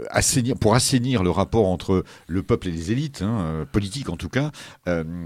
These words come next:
redéfinir, euh, les possibilités d'intervention, euh,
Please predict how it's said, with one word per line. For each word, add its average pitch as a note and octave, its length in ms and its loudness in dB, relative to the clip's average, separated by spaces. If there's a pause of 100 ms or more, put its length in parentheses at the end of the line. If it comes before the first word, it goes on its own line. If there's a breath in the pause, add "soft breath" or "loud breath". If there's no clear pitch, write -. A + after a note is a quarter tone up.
(160)
redéfinir, G#2+ 880 0
euh, F2 80 2
les E2+ 220 0
possibilités G#2+ 720 0
d'intervention, F#2+ 840 -2
euh, D#2 100 2